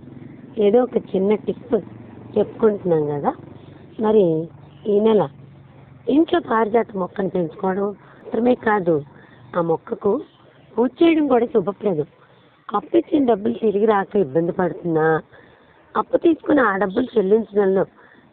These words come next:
జాప్యం అవుతున్నా, పారిజాతం మొక్కకు పూజ చేయడం మంచి ఫలితాన్ని ఇస్తుంది. పారిజాత మొక్క ముక్కను తీసుకుని ఎర్రటి గుడ్డలో కట్టి లక్ష్మీదేవి ముందు ఉంచాలి.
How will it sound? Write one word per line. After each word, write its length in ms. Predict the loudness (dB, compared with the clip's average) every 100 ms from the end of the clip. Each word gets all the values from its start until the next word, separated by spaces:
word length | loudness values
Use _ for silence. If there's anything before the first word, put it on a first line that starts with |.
| -8
జాప్యం 380 | -2 -2 0 2 2
అవుతున్నా, 420 | 0 -2 -2 0 -2 -6 _ _ _ _ _ -2
పారిజాతం 560 | 0 0 -2 0 0 -2
మొక్కకు 420 | -6 -10 -4 0 0 -2 -20 -20 -20 -2
పూజ 180 | 2 2 4
చేయడం 300 | 2 2 0 -2 -8 _ -20 _ -6
మంచి 260 | -4 -6 -6
ఫలితాన్ని 420 | -4 -2 -2 -4 -6
ఇస్తుంది. 420 | -10 -8 -6 -8 -12 _ _ _ _ _ _ -8
పారిజాత 540 | -4 -4 -2 -2 -4 -6
మొక్క 240 | -6 -6 -6
ముక్కను 420 | -6 -4 -2 0 0 -2 _ -20 -20 _ -2
తీసుకుని 560 | -2 -2 -2 -2 0 -4 -6 -10 _ _ _ -8
ఎర్రటి 360 | -4 -4 -6 -6
గుడ్డలో 320 | -4 -2 -2 -4
కట్టి 320 | -8 -8 -6 -6 -6 -14 _ _ _ -8
లక్ష్మీదేవి 640 | -6 -6 0 2 4 2 0
ముందు 200 | -2 -6 -8 -8
ఉంచాలి. 440 | -6 -6 -6 -8